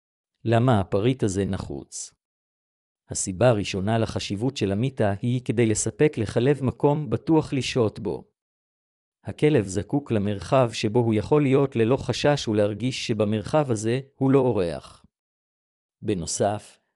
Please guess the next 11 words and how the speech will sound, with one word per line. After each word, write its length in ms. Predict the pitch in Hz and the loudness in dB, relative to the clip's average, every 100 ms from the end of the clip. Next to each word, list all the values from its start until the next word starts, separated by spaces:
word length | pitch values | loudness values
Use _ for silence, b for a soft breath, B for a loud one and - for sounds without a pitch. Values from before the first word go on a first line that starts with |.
| - | -8
מיטה 280 | 104 156 | 0 2
תאפשר 420 | 156 117 - - 135 | 2 0 0 0 2
לכלב 400 | 110 143 139 120 | 2 2 2 0
שלכם 480 | - 98 - 147 | -2 -2 -2 -2
לישון 360 | 120 - 131 123 | -2 0 0 0
טוב 280 | 123 151 107 | 2 2 4
יותר, 400 | 101 - 123 151 | 0 0 -2 -2
וכך 360 | 107 - 127 113 | -4 -2 -2 -2
מצב 380 | 104 - 143 | -4 0 2
הרוח 360 | 120 117 147 - | 2 4 2 2
שלו 340 | - 110 110 | -2 2 2